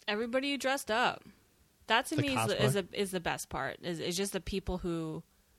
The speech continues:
Speaker 1: show up there at Comic-Con rather than, like, the panels. It's like, again, I don't really give a shit. Um, the
Speaker 2: And the cosplay
Speaker 1: exhibitors
Speaker 2: was on point this year. There was a lot of good ones.
Speaker 1: It's always, uh, from what I hear, it's, it's always amazing every year,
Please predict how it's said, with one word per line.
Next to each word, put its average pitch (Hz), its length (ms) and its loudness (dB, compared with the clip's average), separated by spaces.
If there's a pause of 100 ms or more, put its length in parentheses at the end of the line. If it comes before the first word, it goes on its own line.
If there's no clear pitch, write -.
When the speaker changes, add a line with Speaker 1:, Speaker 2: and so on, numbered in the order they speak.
(140)
Speaker 1:
show 180 260 0
up 170 200 0
there 202 400 0 (400)
at 196 140 2
Comic-Con 208 520 0
rather 170 280 2
than, 160 360 -4
like, 151 180 -10
the 156 80 -8
panels. 190 440 0
It's 160 160 -10
like, 156 120 -10
again, 151 320 -6
I 139 40 -12
don't 151 240 -6
really 170 180 -4
give 160 180 -4
a - 20 -4
shit. 151 340 -4 (600)
Um, 156 720 -4
the - 80 -10
Speaker 2:
And 127 100 0
the 127 60 2
cosplay 156 160 8
Speaker 1:
exhibitors 139 360 10
Speaker 2:
was 135 160 12
on 113 160 8
point 110 280 2
this - 200 0
year. 98 220 -2
There 135 120 6
was 151 140 10
a 110 80 4
lot 107 460 4
of 101 160 0
good 101 200 0
ones. 110 220 -2
Speaker 1:
It's - 160 6
always, 381 320 8
uh, 214 100 2
from 254 220 2
what 269 140 4
I 302 80 6
hear, 226 320 2
it's, 190 280 0
it's 196 200 -2
always 185 420 2
amazing 160 540 -4
every 160 280 -6
year, 156 440 -4